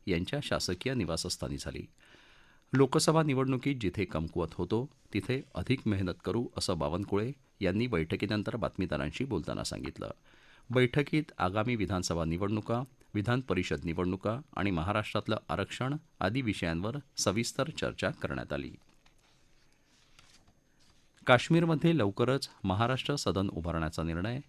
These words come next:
राज्याच्या सार्वजनिक बांधकाम विभागानं घेतला आहे. यासाठी जमीन खरेदी करण्यासाठी विभागानं नऊ कोटी तीस लाख चोवीस हजार रुपयांची आर्थिक तरतूद केली आहे, अशी माहिती सार्वजनिक बांधकाम मंत्री रवींद्र चव्हाण यांनी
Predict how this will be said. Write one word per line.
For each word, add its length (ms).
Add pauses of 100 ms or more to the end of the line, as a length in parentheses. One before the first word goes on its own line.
(120)
राज्याच्या 520
सार्वजनिक 600
बांधकाम 360
विभागानं 420
घेतला 320
आहे. 240 (520)
यासाठी 460
जमीन 340
खरेदी 280
करण्यासाठी 560
विभागानं 460 (400)
नऊ 200
कोटी 340 (100)
तीस 200
लाख 140 (200)
चोवीस 360
हजार 160
रुपयांची 580
आर्थिक 340 (120)
तरतूद 420
केली 200
आहे, 320
अशी 200
माहिती 420 (280)
सार्वजनिक 640
बांधकाम 360
मंत्री 320
रवींद्र 380
चव्हाण 360 (180)
यांनी 280